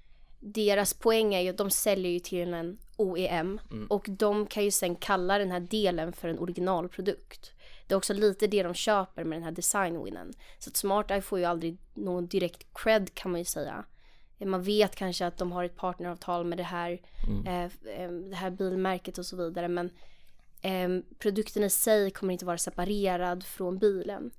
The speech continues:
Speaker 1: Och sen så är det så också, när du köper en bil idag och du vill ha något speciellt, ehm, exempelvis du vill ha backkamera om det inte finns på standardmodellen,
Speaker 2: Mm.
Speaker 1: eller, eh, något extra, eh, pipande, ni vet, när man backar in eller ska parkera eller någonting.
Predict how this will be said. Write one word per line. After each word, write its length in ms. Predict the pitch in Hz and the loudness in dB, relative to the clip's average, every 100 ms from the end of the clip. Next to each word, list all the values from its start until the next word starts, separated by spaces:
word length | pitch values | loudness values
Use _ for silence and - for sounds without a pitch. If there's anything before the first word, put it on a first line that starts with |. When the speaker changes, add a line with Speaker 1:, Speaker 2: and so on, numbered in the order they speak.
| - | -6
Speaker 1:
Och 80 | 220 | -2
sen 120 | 220 | 2
så 60 | 202 | 6
är 160 | 214 | 6
det 80 | 233 | 6
så 180 | - 185 | 2 -4
också, 180 | - 185 | -2 -2
när 80 | |
du 60 | 190 | 0
köper 280 | 226 214 196 | 2 0 0
en 120 | 180 | -2
bil 160 | 175 190 | -2 2
idag 340 | 208 247 196 | 2 2 0
och 60 | 180 | -6
du 100 | 180 | -4
vill 140 | 185 | -4
ha 240 | 202 190 | 0 0
något 200 | 175 175 | 0 -6
speciellt, 380 | - 170 170 165 - - - - - | -6 -6 -4 -4 -6 -14 -18 -18 -6
ehm, 480 | 175 170 165 165 170 - - - | -4 -2 0 -2 -4 -14 -16 -12
exempelvis 460 | - 175 - 170 175 | -6 -6 -4 -6 -6
du 80 | |
vill 80 | 180 | -4
ha 80 | 165 | -4
backkamera 680 | 190 160 - 180 170 165 165 | -4 -6 -4 -4 -2 -4 -4
om 160 | 156 | -6
det 260 | 180 185 - | -6 -8 -8
inte 180 | 180 165 | -10 -8
finns 360 | 170 175 - - | -6 -6 -6 -6
på 100 | 196 | -6
standardmodellen, 680 | - 165 165 160 170 160 165 | -2 0 -2 -2 -4 -4 -4
Speaker 2:
Mm. 100 | 165 | -6
Speaker 1:
eller, 180 | 156 - - - - - - | -8 -10 -16 -20 -20 -20 -8
eh, 280 | - 113 110 | -4 -4 -4
något 240 | 107 - | -6 -6
extra, 520 | 180 - - 175 165 | -6 -4 -2 0 2
eh, 60 | 170 - - - _ - - 85 85 80 - | 0 -6 -20 -20 _ -20 -20 -16 -16 -18 -8
pipande, 720 | - 214 185 - 196 175 160 147 | 2 2 2 4 4 4 0 0
ni 140 | 160 | 2
vet, 180 | 156 - | 2 2
när 80 | 156 | -4
man 120 | 165 | -4
backar 280 | 165 - 160 | -8 -6 -4
in 140 | 156 | -4
eller 100 | 175 | -4
ska 140 | - | -6
parkera 300 | 147 170 - | -4 -2 -4
eller 80 | 151 | -6
någonting. 300 | 151 156 - | -8 -10 -14